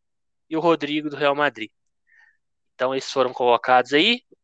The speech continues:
Eu vi que é, no Twitter, muitos falando que alguns aí tem, quando era pra ser, era pra principal, né?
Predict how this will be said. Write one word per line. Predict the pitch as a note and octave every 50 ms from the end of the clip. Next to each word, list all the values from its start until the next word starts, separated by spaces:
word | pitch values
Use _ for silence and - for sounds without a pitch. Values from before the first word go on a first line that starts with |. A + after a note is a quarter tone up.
| _ -
Eu | D3 C#3
vi | C3+ E3+ F3
que | - F3
é, | D#3+ D#3
no | C#3 D3 D3 C#3+ C#3+ D#3 D#3 D#3
Twitter, | - - D3 C3+ D3+ F#3+ G3+ F#3+ - D#3 C#3+
muitos | D3+ E3 F#3 -
falando | - F3 D3+ D#3 D#3+
que | - D#3
alguns | D3+ D3+ C#3 C#3 D3 D3+ D3+ C#3+ D3+
aí | C#3+ D3
tem, | - - C#3+ D3 C#3+ C3+ -
quando | - - C#3+ C#3+ - - - - - - -
era | D3 D3 -
pra | - C#3+
ser, | - - - D#3+
era | D#3 D#3 D3+
pra | - D#3+ C#3+
principal, | - D3+ - - D3 - _ D#3 E3+ B3+ C4
né? | A3 A3